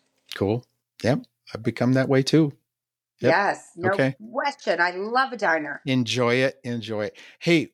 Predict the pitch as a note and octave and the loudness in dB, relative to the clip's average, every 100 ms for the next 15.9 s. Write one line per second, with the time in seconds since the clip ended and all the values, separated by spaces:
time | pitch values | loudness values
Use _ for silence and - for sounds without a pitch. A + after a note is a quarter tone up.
0 | _ B2+ D3+ F3 F3+ E3+ D#3+ - C#3+ - | _ -4 -2 0 0 0 0 -2 -2 0
1 | D#3+ F3 C#3 A#2 A2 - B2+ A#2 - C#3+ | 0 2 2 2 0 -4 -4 -4 -2 0
2 | C#3+ D3+ C#3 C3+ C3+ C#3 C#3 C3 B2+ B2+ | 0 0 0 0 0 -2 -2 0 0 -2
3 | A#2+ - - - C3 - C3+ C3+ B2+ - | -2 -6 -8 -2 0 2 2 2 0 -6
4 | - _ _ - B2+ C3 - - A#2+ A2+ | -12 _ _ -4 0 0 -2 -8 -2 0
5 | G#2+ - A2+ - B2 - A2+ A2 A2+ C#3+ | 0 -4 -8 -4 -2 -2 0 2 2 0
6 | G#3 - _ _ _ _ _ _ _ _ | -4 -6 _ _ _ _ _ _ _ _
7 | _ _ - F3+ F#3 G#3 A3+ C4 D4+ D#3+ | _ _ -4 0 2 0 -2 0 0 -4
8 | - - _ - F4+ G3+ E3+ D3 C#3+ D3+ | -12 -20 _ -2 0 0 -2 2 2 2
9 | A3+ E3+ E3+ D3+ E3+ E3 D#3+ C#3+ C4 C#4 | 0 -2 -6 -4 0 0 0 0 2 2
10 | D3+ E4+ F4 F4 F4+ D3 C4 A4 G#3 A#3 | 0 -2 -2 -2 -2 0 2 2 2 0
11 | F3+ D#3 G3+ - B2+ - _ - C#4 C#4 | -4 -6 -12 -6 -6 -6 _ -4 2 4
12 | C#4 C#4 C4+ C4 C4 G#3 A2 A2 C4 B3 | 4 4 4 0 -2 2 2 2 0 -2
13 | B3+ _ C#4+ C#4+ C#4+ D#4+ D4+ C#4+ C#4+ D4 | -10 _ -2 -2 -2 -2 0 0 0 0
14 | D4 A#3 A#3 A#3 A#3 - A#3+ A#3 - A3 | 0 -2 -2 -2 -6 -6 -4 -4 -8 -12
15 | G#3+ G3 B3+ D4 C#4+ C4+ B3+ B3 A#3+ | -10 -4 0 2 2 -2 -6 -8 -14